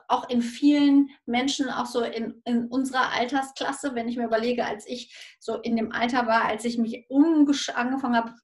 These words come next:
zu orientieren, ja, nach potenziellen, äh, Ehemännern, ja, war schon so, dass viele Freundinnen auch gesagt haben, „Na ja, also ich, es muss halt auch jemand sein, der so ein bisschen gut verdient, weil dann kann ich mich später um die Kinder kümmern.“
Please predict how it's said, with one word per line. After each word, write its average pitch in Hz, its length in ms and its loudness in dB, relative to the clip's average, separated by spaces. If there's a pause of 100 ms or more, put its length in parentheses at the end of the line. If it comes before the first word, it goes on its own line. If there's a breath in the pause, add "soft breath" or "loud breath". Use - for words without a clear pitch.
(160)
zu 240 160 -2
orientieren, 233 800 0
ja, 233 140 0
nach 240 240 -2
potenziellen, 240 1000 2 (280 loud breath)
äh, 214 160 2 (100)
Ehemännern, 247 880 4 (480 loud breath)
ja, 240 340 2
war 214 160 4
schon 254 320 2
so, 349 100 2
dass 254 280 -2
viele 285 340 2
Freundinnen 247 480 0
auch 226 140 -4
gesagt 233 200 -4
haben, 214 100 -4
„Na 175 100 -2
ja, 165 600 2
also 180 240 -4
ich, - 340 -12 (640 loud breath)
es 175 220 -14
muss 226 180 -2
halt 233 160 2
auch - 160 -4
jemand 226 260 4
sein, 220 180 2
der 208 120 4
so 202 80 0
ein 202 100 -2
bisschen 226 380 0
gut 233 180 -2
verdient, 247 640 2
weil 233 140 6
dann 220 180 2
kann 233 140 -2
ich 240 160 0
mich 240 120 0
später 233 280 -2
um 220 100 -4
die 208 120 -8
Kinder 269 440 2
kümmern.“ 180 520 -4